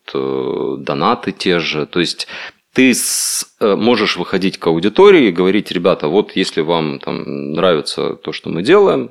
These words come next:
да, и вы нас поддержите, мы это там сможем сделать чуть больше, чуть лучше". А сейчас вот студия, например, экипируется,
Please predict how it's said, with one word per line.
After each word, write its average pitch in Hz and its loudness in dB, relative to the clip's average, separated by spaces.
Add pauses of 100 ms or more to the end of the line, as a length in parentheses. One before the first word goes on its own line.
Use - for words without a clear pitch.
(120)
да, 107 4
и 85 0
вы 87 -2
нас 80 -4
поддержите, 117 -2
мы 95 0
это - -4
там - -16
сможем 92 -4
сделать 78 -4
чуть - -8
больше, 104 4
чуть - -4
лучше". 95 2 (400)
А 80 4
сейчас - -2
вот 76 -6
студия, 76 -2
например, 69 -6
экипируется, - 0